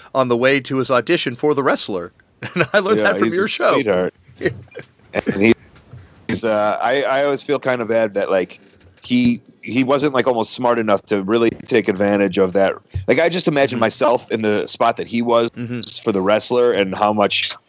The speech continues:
Speaker 2: I would have gotten off the back of that because I'm a smart Jewish businessman, <laughs> as the Iron Sheik would say. And, and, uh, and he didn't, you know, and, like, that, it kinda bums me out a little bit because he,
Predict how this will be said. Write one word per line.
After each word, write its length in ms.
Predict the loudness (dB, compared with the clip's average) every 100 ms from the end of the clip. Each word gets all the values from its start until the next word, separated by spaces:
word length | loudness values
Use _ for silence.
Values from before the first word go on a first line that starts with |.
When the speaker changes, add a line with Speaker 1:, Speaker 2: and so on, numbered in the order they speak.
| -2
Speaker 2:
I 140 | 2
would 120 | 4
have 120 | 2 2
gotten 380 | 0 0 -2
off 160 | -2 0
the 80 | 0
back 280 | 2 2 0
of 80 | 0
that 200 | 0 0
because 300 | -2 0 2
I'm 140 | 0
a 80 | 0
smart 280 | -2 0 0
Jewish 240 | 0 0
businessman, 460 | 0 0 2 2 0
<laughs> 580 | _ -2 -2 -4 -6 -2
as 160 | -2 0
the 120 | 2
Iron 180 | 2 0
Sheik 260 | 2 2
would 160 | 2 0
say. 300 | 2 2 0 _ -20 -20 -20 -4
And, 260 | -2 -2 -6 -18 _ _ _ _ _
and, 180 | -8 0
uh, 360 | 2 4 4 0 _ 0
and 160 | 0
he 160 | 2 0
didn't, 400 | 2 0 0 -4
you 80 | -2
know, 180 | 0 0
and, 140 | 0
like, 100 | 0
that, 140 | 2 2 2
it 160 | 2 0
kinda 160 | 2 2
bums 240 | 0 0
me 80 | 0
out 140 | 2
a 40 | 4
little 160 | 2
bit 140 | 0 -2
because 420 | 0 0 0 -4 -10 _ _
he, 260 | -4 -2 -2